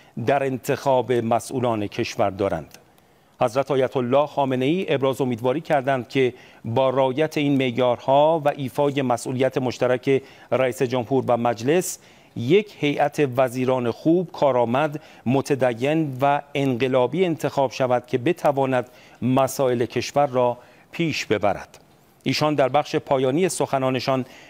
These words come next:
مسئلهٔ غزه را همچنان مسئلهٔ اول دنیای اسلام دانستند و افزودند: «با گذشت ماه‌ها از آغاز جنایت رژیم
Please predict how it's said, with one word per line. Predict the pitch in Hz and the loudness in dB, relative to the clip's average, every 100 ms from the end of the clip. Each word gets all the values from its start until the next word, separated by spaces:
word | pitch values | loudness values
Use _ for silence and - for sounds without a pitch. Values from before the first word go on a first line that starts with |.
| - | -2
مسئلهٔ | 127 135 - 143 143 147 | 0 0 0 0 2 0
غزه | 147 139 143 | 0 -2 0
را | 202 | 2
همچنان | 160 151 156 160 185 | 2 0 0 0 2
مسئلهٔ | 165 151 - 147 151 165 | 2 0 0 0 2 2
اول | 139 127 165 | 2 0 -2
دنیای | 147 143 135 131 131 | 0 0 2 2 0
اسلام | 123 - 151 | -2 0 0
دانستند | 160 143 135 - 135 120 | 2 0 -2 -2 -2 0
و | 120 | 0
افزودند: | 117 - 147 147 147 - - - - | 0 0 0 0 -2 -8 -20 -16 -2
«با | 135 143 | 0 2
گذشت | 147 151 185 - | 2 2 0 2
ماه‌ها | 147 139 127 - 143 | 2 4 2 2 2
از | 131 117 | 2 2
آغاز | 160 151 175 175 | 2 4 2 0
جنایت | 170 139 135 131 143 | -2 0 0 0 0
رژیم | 135 123 127 139 127 | 0 0 0 0 0